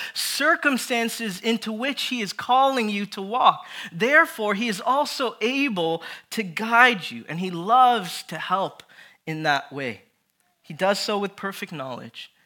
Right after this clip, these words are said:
and he does it with perfect love, and he guides us through it.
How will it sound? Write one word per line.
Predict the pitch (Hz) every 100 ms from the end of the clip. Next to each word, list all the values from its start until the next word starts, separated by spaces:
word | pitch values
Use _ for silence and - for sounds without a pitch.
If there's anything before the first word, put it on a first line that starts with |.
| _
and | - 156
he |
does | 143 180 190 175
it | 151
with | 151
perfect | - - 185 185 196 -
love, | 143 131 131 127 - -
and | - 147
he |
guides | 147 143 135 139 143 131
us | 123 - - - _ _ _
through | 127 127
it. | 98